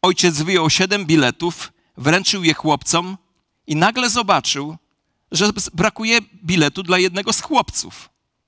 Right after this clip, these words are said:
I kiedy ich policzył, odkrył, że zamiast siedmiu było tam ośmiu chłopców. Zapytał więc ósmego chłopca: „Kim jesteś?” A chłopiec powiedział: „Ja jestem Jaś.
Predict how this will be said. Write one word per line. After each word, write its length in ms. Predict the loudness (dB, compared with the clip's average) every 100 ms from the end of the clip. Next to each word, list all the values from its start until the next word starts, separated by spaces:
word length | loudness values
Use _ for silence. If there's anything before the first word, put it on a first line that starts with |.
| _ _ _ _ _ _ _ _ _ -8
I 80 |
kiedy 200 | -2 0
ich 200 | 2 0
policzył, 580 | 0 -2 0 -2 -2 -4 -8 _ _ _ _ _ _
odkrył, 480 | 0 0 0 -2 -2 -12 _ _ _ _ _ _ _ -2
że 160 | 2
zamiast 440 | 4 4 2 2 2
siedmiu 560 | 2 2 0 -4 -6 -8 _ _ _ _ _ _
było 260 | -4 0 2
tam 180 | 2 2
ośmiu 440 | 2 2 0 -4
chłopców. 600 | -2 -4 -4 -8 -12 -20 _ _ _ _ _ _ _ _ _ _
Zapytał 380 | -2 0 2 2
więc 200 | 2 0
ósmego 580 | 0 2 2 0 -2 -6 -10 _ _ _ _
chłopca: 460 | -4 -4 -2 -6 -2
„Kim 220 | 0 2
jesteś?” 580 | 2 0 -4 -6 -8 -10 _ _ _ _
A 80 | -6
chłopiec 340 | -4 -4 -4
powiedział: 560 | -6 -4 -4 -2 -4 -4 -14 _ _ _ _ _ _
„Ja 100 | 0
jestem 360 | 0 0 -2 -4
Jaś. 440 | -4 -2 -4 -6